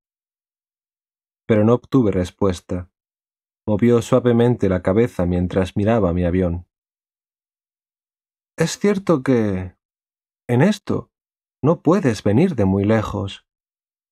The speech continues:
Y quedó inmerso en una especie de ensueño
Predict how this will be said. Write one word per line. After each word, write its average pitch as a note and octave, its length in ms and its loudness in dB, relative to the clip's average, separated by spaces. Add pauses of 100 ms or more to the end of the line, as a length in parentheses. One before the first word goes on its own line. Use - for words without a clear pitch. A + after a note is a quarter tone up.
(1040)
Y - 120 -10
quedó G#2+ 220 2
inmerso B2+ 500 2
en A2+ 60 2
una B2 160 2
especie C3 460 -2
de F#2+ 100 0
ensueño F#2+ 680 0